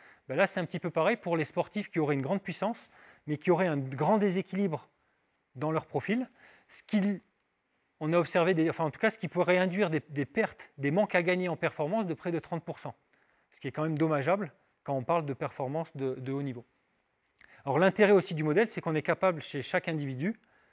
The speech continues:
de déterminer où se trouve l'optimum de chaque individu, parce que cet optimum n'est pas le même chez chacun. Alors, est-ce que tout ça, ça peut, ça marche aussi sur le sprint ? Parce que sauter, c'est quand même pas sprinter. Donc, est-ce qu'on peut avoir les mêmes informations sur le sprint ?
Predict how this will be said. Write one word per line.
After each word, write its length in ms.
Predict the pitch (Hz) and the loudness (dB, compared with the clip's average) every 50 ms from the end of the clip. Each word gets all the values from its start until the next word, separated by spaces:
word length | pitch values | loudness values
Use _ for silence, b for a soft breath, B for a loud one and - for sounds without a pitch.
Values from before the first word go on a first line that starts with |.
| b b 127 | b b -6
de 100 | 135 131 | -4 -2
déterminer 540 | 143 151 - 165 143 143 147 165 202 202 | -2 0 0 0 0 0 0 0 -2 -2
où 160 | 175 202 196 - | -2 -2 -4 -2
se 100 | - 156 | -4 -6
trouve 320 | - - 196 196 185 151 | -6 -4 -4 -2 -2 0
l'optimum 640 | 143 143 156 175 165 - - 160 151 165 180 196 170 - | 0 2 2 2 0 0 -4 -2 0 0 0 -2 -6 -10
de 140 | - 139 131 | -10 -8 -8
chaque 240 | - - 147 - 151 | -6 -6 -8 -8 -6
individu, 320 | 143 127 120 123 151 214 | -8 -6 -6 -6 -6 -6
parce 180 | - - 139 - | -6 -6 -8 -8
que 80 | - 131 | -8 -8
cet 220 | - 147 - - | -8 -6 -6 -6
optimum 340 | 127 - _ 139 160 185 170 | -10 -8 _ -6 -4 -2 -2
n'est 80 | 143 | -4
pas 140 | 123 - 147 | -4 -4 -4
le 60 | 135 | -4
même 200 | 135 156 175 180 | -2 -4 -6 -6
chez 140 | 151 - 143 | -8 -10 -10
chacun. 240 | - - 131 - - - _ _ b b b b b b b b b b b b b b b b b b b b b b b b b b b b b b b _ _ _ - | -10 -10 -14 -14 -18 -20 _ _ b b b b b b b b b b b b b b b b b b b b b b b b b b b b b b b _ _ _ 2
Alors, 160 | 147 160 196 | 6 6 6
est-ce 120 | 240 - - | 6 6 4
que 60 | 214 | 0
tout 160 | - - 185 | 0 0 2
ça, 140 | - 247 233 | 2 2 2
ça 160 | - 196 170 | 4 2 0
peut, 260 | - 190 190 196 190 | 2 4 4 4 4
ça 140 | - - 165 | 4 2 2
marche 220 | 175 196 - - | 2 2 0 0
aussi 200 | 175 - - 196 | -4 -6 -4 -6
sur 140 | - - 185 | -4 -4 -4
le 40 | 160 | -4
sprint ? 260 | - - 214 208 170 | -2 -2 -2 -2 0
Parce 180 | - 143 - - | -2 -4 -6 -4
que 220 | - 151 147 143 | -2 -2 -2 -2
sauter, 360 | 127 - - 175 - 208 220 | -2 0 -2 0 0 0 -2
c'est 160 | - - 156 - | -2 -4 -4 -2
quand 100 | - 143 | -2 -2
même 80 | 139 | 0
pas 120 | - 196 190 | -2 -2 -4
sprinter. 460 | - - 185 165 - 151 135 - - _ _ _ | -4 -4 -4 -2 -2 -2 -4 -4 -8 _ _ _
Donc, 260 | 135 127 131 127 - 180 | -12 -10 -10 -4 -4 -4
est-ce 160 | 170 - - | -4 -2 0
qu'on 340 | 202 196 202 190 170 151 139 | 2 4 4 4 2 0 -2
peut 140 | - 156 | -2 -2
avoir 240 | 151 143 156 190 170 | -2 2 2 2 2
les 80 | 151 143 | 2 0
mêmes 160 | 156 170 165 147 | -2 -2 -2 -2
informations 480 | 175 156 - 160 151 156 135 - 156 135 | -4 -2 0 0 0 0 -2 -4 -6 -6
sur 160 | - - 135 | -6 -6 -8
le 40 | 120 | -8
sprint ? 380 | - - 220 247 240 - - | -4 -2 -2 -2 -2 -4 -8